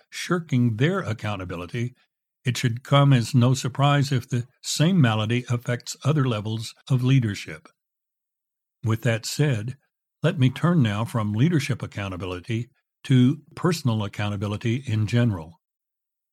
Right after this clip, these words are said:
In military life, reminders of personal accountability are on every turn.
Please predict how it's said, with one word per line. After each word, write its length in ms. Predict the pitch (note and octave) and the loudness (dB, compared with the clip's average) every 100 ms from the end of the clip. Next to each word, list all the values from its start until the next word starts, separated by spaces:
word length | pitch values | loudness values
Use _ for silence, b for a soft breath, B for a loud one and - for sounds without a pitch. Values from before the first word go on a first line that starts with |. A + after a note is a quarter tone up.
| _ _ - | _ _ 0
In 180 | A2 | 2
military 460 | G#2 C3 C3+ A#2 G2+ | 4 4 2 0 -2
life, 400 | G2 G2+ A#2+ - _ _ _ - | -4 -4 -6 -8 _ _ _ -4
reminders 640 | G2+ G#2+ B2 B2 A#2+ A2 | 0 2 4 4 2 -2
of 180 | G2 - | -10 -4
personal 400 | C3 - B2 A2 | -2 -2 -4 -4
accountability 720 | - G#2+ G#2+ A2 A2 B2+ A2+ | -4 -4 -4 -2 -2 -2 -2
are 280 | - G#2+ G#2+ | -4 -4 -2
on 180 | G#2 | -2
every 260 | G#2+ A2 A2+ | 0 0 0
turn. 440 | A#2+ B2 F#2 D#2+ | 0 0 -2 -8